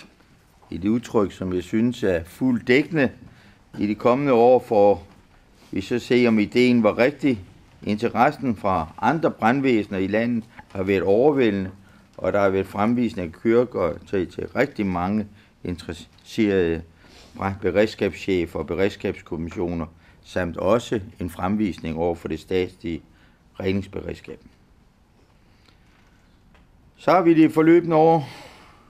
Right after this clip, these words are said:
haft et ti-årstegn og et tyve-årstegn. Jeg vil gerne se Søren Viver og, og, og Ole herop. Kan I gå med op?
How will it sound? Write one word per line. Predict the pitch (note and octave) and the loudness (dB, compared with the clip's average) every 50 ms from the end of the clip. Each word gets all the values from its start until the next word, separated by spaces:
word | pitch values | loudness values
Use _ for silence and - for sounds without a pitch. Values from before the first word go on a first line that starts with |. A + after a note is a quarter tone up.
| _ _ _ _ _ _ _ _ _ _ _ | _ _ _ _ _ _ _ _ _ _ _
haft | _ - A#2+ B2 B2 - - - | _ 0 0 0 0 -2 -6 -6
et | A#2+ A2 - | -6 -6 -6
ti-årstegn | - - E3 F3 F#3 F3 C#3+ B2+ A#2+ - C3+ B2 A2+ G#2+ G#2 - - | -4 -2 0 2 4 4 2 2 0 0 0 2 2 2 0 -2 0
og | - G2 G2 | 0 2 0
et | F2+ | 0
tyve-årstegn. | - - D#3 E3+ G3 G#3+ E3 C#3 - - B2+ A#2 A2 A2 A2 | 0 -2 0 0 2 2 2 0 0 0 0 0 2 2 2
Jeg | A#2 B2+ C#3 | 2 0 0
vil | D3 - | 0 0
gerne | D3 C#3+ D#3 E3 - | 0 0 0 0 -2
se | - - D#3 C#3 B2+ | -4 -2 -2 -2 -2
Søren | A#2 - - B2+ A2+ A2+ A#2 | -2 -2 0 0 2 2 0
Viver | B2 C#3 C#3+ C#3+ D3 D3+ | -2 -2 -2 0 0 0
og, | C3+ A#2+ G#2+ G2+ G2+ G2 - - - - - _ _ _ _ - | 2 2 2 0 -2 -6 -10 -20 -20 -20 -20 _ _ _ _ -4
og, | - G#2+ F#2+ G#2 A#2 C#3 C#3+ G#2+ - - - - - | -2 0 2 4 4 2 2 -2 -8 -18 -20 -6 0
og | G#2+ G#2+ G#2 F2+ A2+ | 2 2 4 4 2
Ole | C3 D3+ E3 D#3+ | 2 2 4 4
herop. | D3 C#3+ C3 B2+ D3 E3 D#3+ - - _ _ _ _ _ _ _ _ _ _ _ _ _ _ - - - - - | 4 4 4 2 2 0 -4 -10 -20 _ _ _ _ _ _ _ _ _ _ _ _ _ _ -20 -20 -20 -18 -14
Kan | - G#2 | -10 -10
I | G2+ | -10
gå | G#2 G#2+ A2 | -8 -6 -4
med | A2+ B2 C#3 C#3+ | -2 -2 0 0
op? | C3+ C#3 D3+ - | 0 0 -2 -2